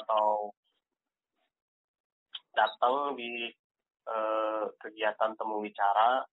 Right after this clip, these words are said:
regional, dan ketika nanti kita disepakati oleh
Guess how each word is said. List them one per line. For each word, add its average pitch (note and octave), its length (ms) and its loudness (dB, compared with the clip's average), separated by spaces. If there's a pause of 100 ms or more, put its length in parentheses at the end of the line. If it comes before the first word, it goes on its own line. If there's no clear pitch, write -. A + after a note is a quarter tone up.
(1900)
regional, A#2 840 2 (720)
dan A#2 120 2 (140)
ketika A#2+ 320 2
nanti A#2+ 220 2 (160)
kita D3 180 2
disepakati A2 760 -2 (1600)
oleh G#2+ 240 0